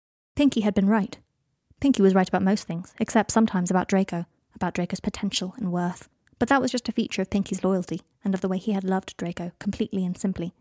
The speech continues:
like the son he'd lost in the First Wizarding War. His son, of course, had been a member of the Order. Draco had seen pictures of him around the house, a Ravenclaw with sweeping black hair and a curious look behind horn-rimmed glasses. Pinky talked about most things except his son. After six months,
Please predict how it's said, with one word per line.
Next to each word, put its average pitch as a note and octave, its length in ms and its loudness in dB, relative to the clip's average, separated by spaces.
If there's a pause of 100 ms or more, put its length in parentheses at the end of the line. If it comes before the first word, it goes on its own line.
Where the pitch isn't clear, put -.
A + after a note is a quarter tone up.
(100)
like G3 140 -6
the - 40 -6
son F#3 240 -2
he'd F#3 160 -4
lost F#3+ 240 -4
in F3+ 80 -2
the F#3 80 -2
First F#3 240 -6
Wizarding F3 300 -2
War. F3 220 -2 (120)
His A#3+ 160 4
son, C#4+ 220 6
of F3+ 100 0
course, F3+ 280 -2
had F#3 100 -4
been F#3+ 100 2
a F#3 40 4
member F#3+ 220 2
of F3+ 100 0
the F#3+ 100 0
Order. F#3 260 -2 (460)
Draco A#3+ 260 4
had A3 100 2
seen G#3+ 140 2
pictures - 320 -4
of F3+ 80 -2
him F3+ 100 0
around F3+ 200 2
the F#3 60 0
house, F#3+ 360 -4 (240)
a G#3+ 80 2
Ravenclaw F3+ 640 2
with F3 120 -2
sweeping A3+ 360 0
black F#3 220 -2
hair F3 260 -2
and F3 80 -4
a - 20 -8
curious G#3+ 480 0
look - 220 -4
behind F#3 260 -2
horn-rimmed F#3+ 560 0
glasses. F3+ 460 -6 (560)
Pinky C#4+ 240 2
talked - 240 0
about G3 160 2
most G3+ 260 2
things F3+ 180 -2
except - 280 -6
his G3 100 -2
son. F#3 300 0 (800)
After A3+ 220 0
six - 260 0
months, G#3 320 0